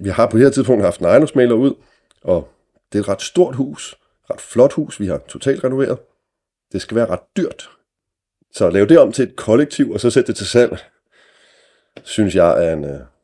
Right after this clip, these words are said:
jævnt ringe idé. Så det er sådan, det kommer ikke til at ske, for så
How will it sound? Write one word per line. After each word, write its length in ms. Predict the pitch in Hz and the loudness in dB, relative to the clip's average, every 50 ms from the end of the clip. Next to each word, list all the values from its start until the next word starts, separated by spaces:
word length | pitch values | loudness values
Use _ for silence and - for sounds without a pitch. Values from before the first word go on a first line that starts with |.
| _ _ _ _ _ _ | _ _ _ _ _ _
jævnt 360 | - 101 110 87 67 67 - - _ _ _ _ - | -2 -2 0 0 -2 -6 -12 -18 _ _ _ _ -6
ringe 260 | 80 80 78 82 87 90 | -4 -4 -4 -6 -8 -8
idé. 160 | 87 - - _ _ _ _ _ _ _ _ _ _ | -8 -10 -10 _ _ _ _ _ _ _ _ _ _
Så 80 | - - | -8 -2
det 80 | 95 92 | -2 -2
er 40 | |
sådan, 180 | 78 - 82 73 | -2 -2 -6 -6
det 140 | - 95 - | -6 -6 -4
kommer 140 | 92 87 80 | -2 -2 -2
ikke 120 | 85 - | -4 -4
til 80 | - 98 | -6 -8
at 80 | 87 | -6
ske, 240 | - - 120 127 95 | -4 -2 -2 -2 -2
for 60 | 98 | -2
så 120 | 98 95 | -6 -8